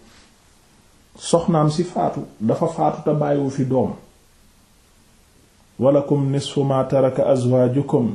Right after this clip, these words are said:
in lam yakun lahunna walad. Loolu la suñu boroom wax, walakum, yéen jëkkër yi, ñeel na leen,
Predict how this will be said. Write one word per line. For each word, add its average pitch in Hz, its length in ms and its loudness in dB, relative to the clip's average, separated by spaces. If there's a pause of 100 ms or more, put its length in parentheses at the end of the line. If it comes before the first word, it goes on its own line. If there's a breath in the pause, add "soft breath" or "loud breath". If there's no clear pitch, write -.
(260)
in 143 260 0
lam 131 200 0
yakun 131 420 0
lahunna 123 500 4
walad. 104 380 2 (1900 soft breath)
Loolu 143 360 4
la 196 220 0 (1300)
suñu 143 340 2
boroom 131 360 4
wax, 123 180 0
walakum, 143 520 0
yéen 143 340 4
jëkkër 147 320 2
yi, 131 200 2
ñeel 127 300 0
na 120 100 4
leen, 101 280 2